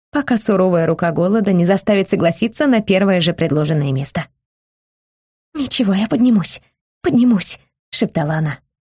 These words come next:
«И вам тогда не поздоровится». В коробке нашлась ещё одна интересная визитка. Простая, чуть помятая, как и её обладательница, тележурналистка Светлана Керносова, которую все называли просто Светушка.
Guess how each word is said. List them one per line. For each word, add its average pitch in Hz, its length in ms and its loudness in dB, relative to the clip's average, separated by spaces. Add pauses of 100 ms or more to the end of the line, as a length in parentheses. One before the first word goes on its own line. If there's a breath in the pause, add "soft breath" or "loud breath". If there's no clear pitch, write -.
(240)
«И 302 120 2
вам 214 220 4
тогда 208 260 0
не 214 120 4
поздоровится». 220 720 0 (1080)
В - 140 -20
коробке 233 440 0
нашлась 190 380 0
ещё 233 320 0
одна 160 180 0
интересная 175 540 0
визитка. 165 480 -4 (460)
Простая, 196 580 0
чуть - 240 -4
помятая, 190 540 0 (520)
как 330 240 -4
и 302 40 2
её 262 300 2
обладательница, 175 920 0 (560)
тележурналистка 185 920 0
Светлана 190 640 0
Керносова, 139 680 -4 (720)
которую 208 440 0
все 233 160 -2
называли 175 460 2
просто 180 320 -4
Светушка. - 600 -4